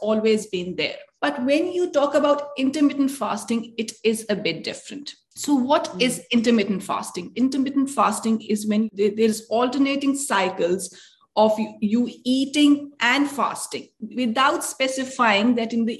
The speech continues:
Speaker 1: eating hours, what will you be eating?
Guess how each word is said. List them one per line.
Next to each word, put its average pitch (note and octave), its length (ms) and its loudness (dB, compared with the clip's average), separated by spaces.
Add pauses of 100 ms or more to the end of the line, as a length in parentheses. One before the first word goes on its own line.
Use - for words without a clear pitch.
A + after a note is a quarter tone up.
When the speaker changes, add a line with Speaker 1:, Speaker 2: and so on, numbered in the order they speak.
Speaker 1:
eating C#4 500 -2
hours, G3 500 2
what G#3+ 280 -4
will A3 100 0
you G3+ 160 -2
be F#3+ 160 -6 (100)
eating? D#3 360 -12